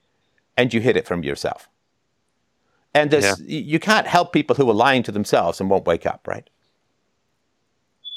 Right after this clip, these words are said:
Speaker 1: Now, the bill has come and due, right? Take what you want and pay for it, right? So, so you had this high, and now you have the crash. And the crash is gonna be bloody horrible.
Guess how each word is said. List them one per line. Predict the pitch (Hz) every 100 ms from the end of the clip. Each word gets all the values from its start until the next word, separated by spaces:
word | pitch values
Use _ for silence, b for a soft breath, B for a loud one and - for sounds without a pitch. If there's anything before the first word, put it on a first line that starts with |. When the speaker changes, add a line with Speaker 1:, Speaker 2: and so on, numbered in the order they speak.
| - _ _ _ b b b b b b _ _ _ -
Speaker 1:
Now, | 135 175 202 139 139
the | 123
bill | 131 165
has | 120 -
come | 107
and | 95
due, | 101 120 - -
right? | 107 123 _
Take | - 92
what | 95
you | 123
want | 90 73
and |
pay | 214 269
for | -
it, | -
right? | 107 147 _ _ _ _ _ _ _ _ _
So, | - 165 135 -
so | - 160
you | 135 127
had | 113 170 180
this | 151 -
high, | 143 110 92 135 160 _ _ _ _ _ _ _ _ _ _ _
and | 123 120
now | 139 147
you | 120 113
have | 104 -
the |
crash. | - 101 92 - 117
And | 107
the |
crash | 101 - 180 101 -
is | -
gonna | 98 80
be | 82
bloody | - 120 85
horrible. | 92 85 78 -